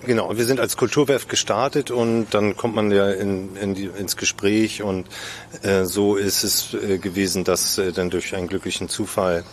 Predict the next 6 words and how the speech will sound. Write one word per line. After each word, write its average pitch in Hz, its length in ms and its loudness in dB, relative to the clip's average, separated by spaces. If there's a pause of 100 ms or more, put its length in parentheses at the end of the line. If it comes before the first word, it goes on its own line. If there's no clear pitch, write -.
(840)
äh, 87 300 2
dieses 85 340 -4
Schleswig-Holstein 95 520 -2
Musikfestival 123 680 2
hier 117 420 2
ihre, 101 440 2